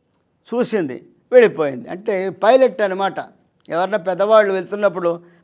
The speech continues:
మన పైలట్ అని చెప్పి వెళ్తూ ఉంటుంది. అలాగా దత్తస్వామి వస్తున్నాడని గుర్తు ఏమిటంటే ఆవు వచ్చింది, నా ముందు కుక్కలు వచ్చాయి,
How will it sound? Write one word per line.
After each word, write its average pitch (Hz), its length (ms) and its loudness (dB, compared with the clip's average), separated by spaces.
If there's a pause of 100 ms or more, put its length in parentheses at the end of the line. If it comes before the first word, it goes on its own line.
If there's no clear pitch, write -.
మన 143 80 -12
పైలట్ 196 500 2
అని 190 140 -6
చెప్పి 180 140 -6
వెళ్తూ 196 220 -4
ఉంటుంది. 147 380 -8 (720)
అలాగా 185 640 0 (600)
దత్తస్వామి 233 560 -2
వస్తున్నాడని 214 420 -8
గుర్తు 202 220 -10
ఏమిటంటే 208 260 -8
ఆవు 226 300 0
వచ్చింది, 165 440 -8 (100)
నా 160 140 -6
ముందు 180 240 -6
కుక్కలు 208 360 -6
వచ్చాయి, 165 380 -8